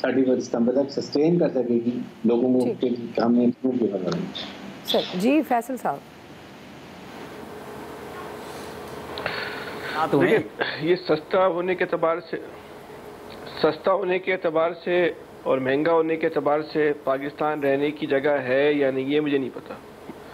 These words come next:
Speaker 4: लेकिन मुझे ये पता है कि इंसान होने के एतबार से अब ये मुल्क रहने की जगह नहीं रहा। क्यों नहीं रहा,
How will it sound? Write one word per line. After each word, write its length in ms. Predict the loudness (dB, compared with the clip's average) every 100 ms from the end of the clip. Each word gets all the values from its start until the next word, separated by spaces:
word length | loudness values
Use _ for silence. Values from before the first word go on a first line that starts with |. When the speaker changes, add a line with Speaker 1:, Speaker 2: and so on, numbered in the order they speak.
| -16 -16 -16 -4 2
Speaker 4:
लेकिन 180 | 4 4
मुझे 180 | 4 4
ये 200 | 4 2
पता 240 | 0 2
है 160 | 2 2
कि 140 | 0
इंसान 440 | 0 0 2 0 0
होने 200 | 0 2
के 120 | 2
एतबार 360 | 2 2 0 0
से 60 | 0
अब 120 | 2
ये 60 |
मुल्क 200 | 2 2
रहने 280 | 2 0 -2
की 100 | -4
जगह 260 | -2 0 0
नहीं 140 | 0
रहा। 120 | -4 -8 -16 -18 -18 -18 -18 -18 -18 -2
क्यों 120 | 2
नहीं 160 | 6 6
रहा, 140 | 4